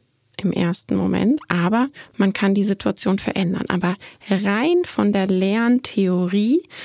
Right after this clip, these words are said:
gehört es in den Quadranten der positiven Strafe. Und jetzt kommt aber das Aber, denn wir haben Möglichkeiten, ganz viel Vorarbeit zu leisten, dass es gar nicht zum Leinenruck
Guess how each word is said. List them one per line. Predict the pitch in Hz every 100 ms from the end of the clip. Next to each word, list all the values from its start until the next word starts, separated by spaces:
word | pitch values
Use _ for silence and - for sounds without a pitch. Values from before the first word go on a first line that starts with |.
| - - -
gehört | - 190 - 175 180 202
es | 277 -
in | 208
den | 190 190
Quadranten | - 185 - 180 180 - 185
der | 175
positiven | - 190 180 - - 165
Strafe. | - - 226 226 214 - 202 - - -
Und | 185 190
jetzt | 196 -
kommt | - 170
aber | - -
das | - 185
Aber, | - 170 185 220 311 - - - - - _ _ -
denn | 190 208 262 302 - -
wir | 190
haben | 180 196 202 196
Möglichkeiten, | 202 285 - 196 - - 170 175 - 214 247 - - _ -
ganz | 214 233 339 311
viel | - 190
Vorarbeit | - - 196 269 - - 190 - - -
zu | 175
leisten, | 185 165 170 - - 269 285 - -
dass | 240 196 -
es | 170
gar | - 104
nicht | 104 196 -
zum | 185
Leinenruck | 190 180 185 190 175 - - -